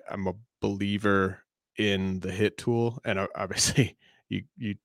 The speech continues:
gotta be a believer in the power. So it's, it's really just, you know, what kind of average is he gonna hit for? Um, and I think that they are gonna be able to find time for him,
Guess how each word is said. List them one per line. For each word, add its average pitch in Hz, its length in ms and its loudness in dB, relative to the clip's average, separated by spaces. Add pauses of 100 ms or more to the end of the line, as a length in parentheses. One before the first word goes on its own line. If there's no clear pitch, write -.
(100)
gotta 98 200 6
be 101 100 4
a 101 60 4
believer 101 320 4
in 95 80 0
the 90 80 -6
power. 107 400 6
So 104 160 0
it's, 92 240 -4
it's - 160 -12
really 98 220 2
just, 92 240 -6
you 98 100 -4
know, 92 60 -2
what 98 200 -2
kind 95 140 -6
of - 80 -2
average 95 320 -2
is 95 120 -4
he 95 60 -2
gonna 95 160 -4
hit 104 200 -4
for? 98 340 2 (560)
Um, 87 520 0 (420)
and 104 100 2
I 92 80 0 (160)
think 120 220 4
that 95 140 -6
they 98 100 6
are 90 120 4
gonna 98 140 4
be 98 80 4
able 95 80 6
to 95 60 -2
find 92 320 2
time 95 280 2
for 104 160 4
him, 101 400 2